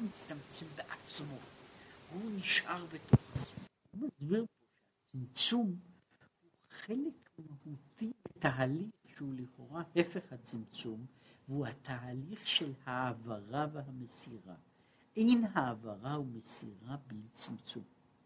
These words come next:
כל העברה ומסירה היא עניין של צמצום, וכאשר היא, מישהו איננו יכול לצמצם את עצמו, פירושו של דבר שהוא איננו יכול להעביר את המסר. כן, יש, אה, אה,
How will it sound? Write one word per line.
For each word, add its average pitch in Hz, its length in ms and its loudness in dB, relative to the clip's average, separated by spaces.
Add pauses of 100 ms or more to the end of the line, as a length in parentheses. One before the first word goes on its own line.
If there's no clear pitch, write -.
(1300)
כל 233 220 12 (100)
העברה 113 480 2
ומסירה 185 720 -4 (420)
היא 214 160 4
עניין 180 380 6
של 180 220 6
צמצום, 139 640 6 (580)
וכאשר 147 600 10 (240)
היא, 185 220 10 (220)
מישהו 160 440 8
איננו 120 400 2
יכול - 340 -10
לצמצם 135 580 -12
את - 160 -16
עצמו, 185 360 -12 (400)
פירושו 131 400 -6
של 269 140 -10 (120)
דבר 320 100 -12 (120)
שהוא 175 200 -8
איננו 226 400 -6
יכול 196 300 -8
להעביר 170 480 0
את 185 160 2
המסר. 156 580 6 (500)
כן, 220 140 6 (340)
יש, 185 580 10
אה, 143 60 6
אה, 113 800 -2